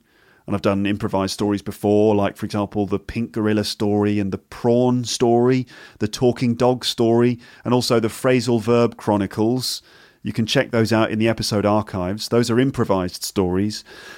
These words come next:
Uh, but also, at other times, I read stories that I've written or which I know well.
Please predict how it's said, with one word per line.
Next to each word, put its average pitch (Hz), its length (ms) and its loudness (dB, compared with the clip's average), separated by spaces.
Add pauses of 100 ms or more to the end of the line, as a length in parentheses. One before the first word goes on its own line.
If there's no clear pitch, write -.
(160)
Uh, 135 260 0
but 151 120 -4
also, 165 380 0
at 147 120 0
other 165 200 0
times, 139 480 0
I 131 200 2
read 131 360 0
stories 131 540 0
that - 200 0
I've 151 280 0
written 120 400 0
or 113 340 2
which 120 240 -2
I 110 100 0
know 107 220 2
well. 104 420 0